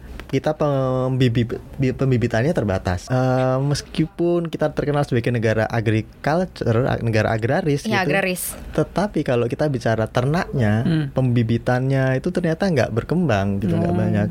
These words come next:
Speaker 1: Jadi dulu kan ada, oh, kita sering inseminasi buatan gitu-gitu
Speaker 2: Iya, iya, iya,
Speaker 1: untuk
Speaker 2: iya.
Speaker 1: bikin bibitnya.
Speaker 2: Iya.
Speaker 1: Ternyata ya di Indonesia tidak banyak berkembang gitu. Ya,
Speaker 3: Hmm.
Speaker 1: mau tidak mau akhirnya kita tergantung pada Australia, sudah bertahun-tahun. Jadi impor bibitnya istilahnya sapi bakalan, terus digemukkan. Kebanyakan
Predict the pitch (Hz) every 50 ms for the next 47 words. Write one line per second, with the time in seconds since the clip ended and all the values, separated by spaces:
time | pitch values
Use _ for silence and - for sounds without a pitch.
0 | - - - 110 113 135 127 131 127 143 127 110 107 104 107 104 101 101 101 -
1 | - 117 104 98 98 101 - - 117 110 - 117 120 120 120 117 113 - 117 113
2 | 113 110 110 110 107 - 123 107 110 110 110 107 - 117 117 117 120 120 123 120
3 | 110 214 208 202 175 185 196 180 117 113 - - - 185 185 151 - 127 113 107
4 | 104 104 92 113 104 - 117 113 113 113 117 - 175 170 170 - - 131 135 -
5 | 202 220 208 160 131 120 110 110 113 107 - 180 175 - 147 107 107 98 - -
6 | - - - - 113 110 110 107 98 - - 147 139 120 104 98 98 98 95 92
7 | - - 98 95 - - - - - 170 170 170 - 120 120 117 127 - 110 117
8 | 147 160 151 131 120 147 160 - - 170 156 - 123 110 104 104 113 120 120 110
9 | 104 - - 101 - - - 98 104 107 120 135 135 123 - 113 104 95 101 -
10 | - 101 101 104 104 101 117 120 113 104 101 - - - - 107 101 104 113 110
11 | 107 104 - - - - - - - - - 120 110 107 - - 120 117 110 104
12 | 104 101 92 95 107 107 - 120 123 120 117 117 - 117 107 110 117 107 113 104
13 | - 120 110 101 98 - - 104 101 101 110 123 139 156 170 170 - 131 - -
14 | 113 110 - 120 107 107 110 107 - - - - 113 113 123 151 170 175 - -
15 | 131 117 110 104 110 110 - 143 156 151